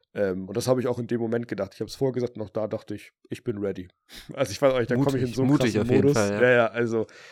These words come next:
Speaker 1: da bin ich irgendwie sehr selbstsicher und wir arbeiten als Team zusammen. Also da kam gar nicht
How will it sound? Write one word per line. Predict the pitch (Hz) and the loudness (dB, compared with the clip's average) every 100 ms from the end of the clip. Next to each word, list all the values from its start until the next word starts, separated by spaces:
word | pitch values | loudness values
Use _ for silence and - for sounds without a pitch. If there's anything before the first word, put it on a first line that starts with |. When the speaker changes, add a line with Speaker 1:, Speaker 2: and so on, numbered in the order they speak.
| - _ - | -20 _ 2
Speaker 1:
da | 120 | 2
bin | 117 117 | 4 0
ich | 110 | -2
irgendwie | 110 110 101 | -6 -8 -4
sehr | 113 107 | -2 0
selbstsicher | 117 117 - 120 - 110 110 | 0 -2 -4 -6 -6 -8 -8
und | 101 98 | -12 -6
wir | 107 104 - | -4 -4 -4
arbeiten | 117 113 110 107 | -4 -2 -4 -4
als | 104 - | -6 -6
Team | 117 110 | -10 -10
zusammen. | - 110 95 | -6 -6 -6
Also | 95 | -6
da | 101 | -4
kam | 101 110 90 - - | -4 -8 -10 -12 -6
gar | 101 104 98 | -4 -4 -6
nicht | 87 82 - | -8 -12 -16